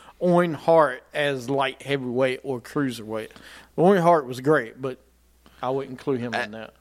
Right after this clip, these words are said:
Speaker 2: and I look at Chris Jericho more like a heavyweight, man. I mean, he, he's done so what, so much as a heavyweight.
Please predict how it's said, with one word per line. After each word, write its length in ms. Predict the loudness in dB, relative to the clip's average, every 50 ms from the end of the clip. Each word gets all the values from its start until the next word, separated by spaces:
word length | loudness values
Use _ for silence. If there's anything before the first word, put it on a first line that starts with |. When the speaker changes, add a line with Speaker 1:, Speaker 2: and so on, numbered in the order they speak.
| _ -2
Speaker 2:
and 160 | 0 4 4
I 80 | 4
look 180 | 4 4 2 0
at 100 | 0 -2
Chris 180 | -2 -4 -4 -4
Jericho 400 | 0 0 2 2 2 0 -2 -4
more 200 | -2 -2 -2 -2
like 160 | -2 -4 -4
a 60 | -4
heavyweight, 460 | -4 -4 -4 -4 -4 -6 -6 -6 -6 -6
man. 440 | -6 -6 -4 -4 -4 -6 -8 -10 -8
I 140 | -8 -6 -6
mean, 340 | -8 -10 -12 -10 -10 -10 -8
he, 160 | -10 -12 -12 -12 -12 -12 -12 -8 -6 -6
he's 120 | -6 -6
done 240 | -4 -4 -6 -4 -6
so 180 | -6 -4 -2 0
what, 400 | 0 0 0 -2 -4 -8 _ -12
so 260 | -4 0 2 2 2 0
much 680 | 0 0 0 0 0 -2 -6 -10 -10 -8 -10 -10 -14 -18 _ -12 -10 -10 -8 -10 -12 -14 -18 -20 _ _ _ -8
as 140 | -8 -8
a 60 | -4 -2
heavyweight. 420 | -2 -2 -2 -4 -8 -10 -12